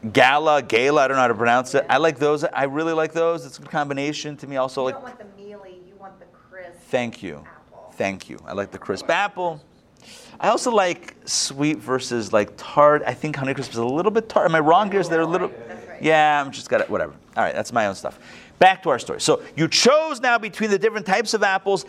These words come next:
Speaker 1: That's not a free choice. That's a logical choice. You, you use the logical part of your brain on what you like to make that choice. That wasn't pure choice. Pure choice, let me, let me, let me step a, half a step back.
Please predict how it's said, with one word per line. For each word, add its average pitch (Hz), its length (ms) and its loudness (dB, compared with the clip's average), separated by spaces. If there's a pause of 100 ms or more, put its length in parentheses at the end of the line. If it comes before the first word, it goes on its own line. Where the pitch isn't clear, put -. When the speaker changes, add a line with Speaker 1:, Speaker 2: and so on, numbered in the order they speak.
(100)
Speaker 1:
That's 254 340 2
not 240 280 2
a 220 60 -4
free 208 280 -4
choice. - 600 -4 (560)
That's 208 200 -2
a 254 60 4
logical 190 560 0
choice. - 380 -4
You, 180 340 0
you 180 160 -4
use 226 300 0
the 190 120 2
logical 214 500 0
part 196 200 0
of 170 80 -10
your 160 100 -2
brain 202 220 -2
on 165 60 -4
what 143 180 -6
you 147 60 -8
like 240 360 -2 (220)
to 202 100 -4
make 180 200 -6
that 139 140 -2
choice. - 360 -16 (720)
That 254 180 0
wasn't 262 320 -2
pure 190 240 0
choice. - 280 -4
Pure 285 340 -2
choice, 127 680 -4 (1000)
let 95 60 -12
me, 95 140 -6
let 104 100 -2
me, 107 100 0 (100)
let 110 120 0
me 104 60 -2
step 104 240 2
a, 98 220 2
half 117 260 0
a 104 60 -12
step - 200 -2
back. 85 300 -4